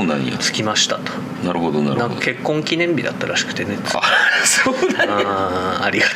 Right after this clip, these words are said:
Speaker 2: たいよね、
Speaker 1: ありがたい。
Speaker 2: そんな大事な日に。
Speaker 1: いやー、そんな感じでね、まあ、いろんな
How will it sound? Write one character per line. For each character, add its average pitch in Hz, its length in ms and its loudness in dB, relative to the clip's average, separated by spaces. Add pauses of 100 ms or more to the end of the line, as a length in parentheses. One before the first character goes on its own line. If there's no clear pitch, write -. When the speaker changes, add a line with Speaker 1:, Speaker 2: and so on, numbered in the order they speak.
(120)
Speaker 2:
た 165 60 2
い 135 40 0
よ 101 100 -2
ね、 - 100 0
Speaker 1:
あ 120 60 0
り - 40 0
が 123 60 0
た 113 40 2
い。 127 60 4
Speaker 2:
そ 107 60 -2
ん - 20 0
な 110 80 2
大 110 240 2
事 107 80 2
な 110 100 2
日 110 60 -2
に。 110 60 2
Speaker 1:
い - 1120 -2
や 82 320 0
ー、 80 40 0
そ 90 180 -2
ん 85 120 2
な 80 160 0 (260)
感 95 160 0
じ 90 140 2
で 92 80 2
ね、 110 240 2 (260)
ま 82 100 0
あ、 - 20 -2 (320)
い 87 80 2
ろ 90 100 0
ん 90 140 4
な 87 180 2